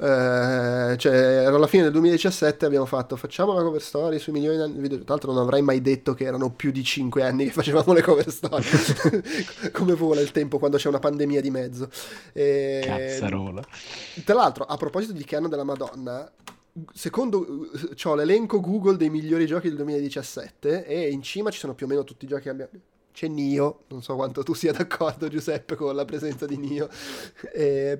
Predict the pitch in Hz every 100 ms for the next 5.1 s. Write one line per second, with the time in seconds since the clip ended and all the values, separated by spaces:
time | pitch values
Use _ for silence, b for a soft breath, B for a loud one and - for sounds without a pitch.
0 | - 185 214 202 156 175 - - 196 208
1 | 196 190 196 226 208 131 135 135 131 123
2 | 123 - 127 135 123 123 117 120 127 120
3 | 127 131 123 - 127 123 127 127 131 135
4 | 131 - - B B B - 147 160 -
5 | -